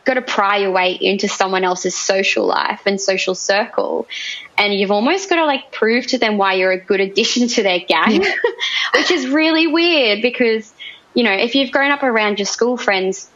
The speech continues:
Speaker 1: forever, like, you've never really had to put yourself in that situation. So it's like Tinder for friends when you move to a new city, I think.
Speaker 2: Yeah, it's
Speaker 1: <laughs>
Speaker 2: much harder when you're an adult as well, 'cause everyone's already got
Speaker 1: Yes.
Speaker 2: their friend groups.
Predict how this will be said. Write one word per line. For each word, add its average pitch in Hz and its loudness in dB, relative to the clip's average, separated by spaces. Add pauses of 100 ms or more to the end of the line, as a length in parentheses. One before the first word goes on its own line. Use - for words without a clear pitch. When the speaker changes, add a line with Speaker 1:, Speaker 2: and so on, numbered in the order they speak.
(440)
Speaker 1:
forever, 202 0 (180)
like, 220 -2
you've 247 2
never 254 2
really 247 2
had 208 0
to 226 -6
put - -4
yourself 190 -2
in 190 2
that - -4
situation. 208 -2 (320)
So - -2
it's 233 -4
like 339 2 (100)
Tinder 240 0
for 185 -6
friends 170 -4
when 185 2
you 180 2
move 175 0
to 185 0
a 175 2
new 175 2
city, 175 -2 (320)
I - 0
think. 196 0
Speaker 2:
Yeah, 175 0
it's - 0
Speaker 1:
<laughs> - -
Speaker 2:
much 196 0
harder 175 0
when 185 0
you're 160 0
an - -6
adult 160 0
as 175 -2
well, 156 0
'cause - -2
everyone's 190 -2
already 165 2
got - 2
Speaker 1:
Yes. - -4
Speaker 2:
their 165 2
friend 160 -2
groups. - -4